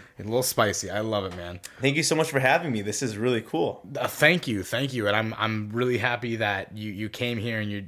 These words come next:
Speaker 1: you, you're more than happy to put up with my, with my bedroom being both a <laughs> bedroom and a studio. It's, it's, uh, it's not always most glamorous, but here there's no such thing as not glamorous. So
Speaker 2: This is fantastic.
Speaker 1: Good,
Speaker 2: I wouldn't
Speaker 1: yeah.
Speaker 2: have it any other way.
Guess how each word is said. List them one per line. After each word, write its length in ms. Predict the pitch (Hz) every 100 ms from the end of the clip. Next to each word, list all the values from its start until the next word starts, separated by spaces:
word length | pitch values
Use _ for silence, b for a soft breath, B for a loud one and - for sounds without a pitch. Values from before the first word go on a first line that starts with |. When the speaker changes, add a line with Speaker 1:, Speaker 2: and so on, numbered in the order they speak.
| 101
Speaker 1:
you, 220 | 101 95
you're 160 | 104 101
more 240 | 101 120
than 300 | 117 107 101 -
happy 400 | - 147 135 127
to 80 | 110
put 220 | - 135
up 180 | 120 110
with 160 | 110 92
my, 140 | 104 -
with 100 | 104
my 120 | 92
bedroom 540 | 90 139 127 127 123 117 b b -
being 220 | 123 110
both 200 | 123 117
a 60 |
<laughs> 120 | 104 131
bedroom 260 | 120 123
and 180 | 110 123
a 40 | 117
studio. 580 | - 113 110 110 110
It's, 220 | 107 98 B B B
it's, 280 | 107 110 -
uh, 320 | 113 107 101 80
it's 240 | 110 -
not 160 | 147 131
always 200 | 131 117
most 220 | 120 98
glamorous, 540 | 120 117 113 104 107
but 340 | 104 110 - -
here 320 | - 135 120
there's 280 | 113 110 113
no 100 | 104
such 200 | 101 -
thing 200 | 117 107
as 140 | 95
not 280 | 107 107 104
glamorous. 440 | 101 90 85 87
So 360 | - 110 95 92
Speaker 2:
This 120 | 113
is 140 | 123 120
fantastic. 680 | 123 113 127 127 - 87 113
Speaker 1:
Good, 320 | 139 127 101
Speaker 2:
I 40 |
wouldn't 220 | 110 123 139
Speaker 1:
yeah. 100 | 127
Speaker 2:
have 140 | 120
it 100 | 117
any 220 | 120 123
other 220 | 120 110 101
way. 260 | 95 87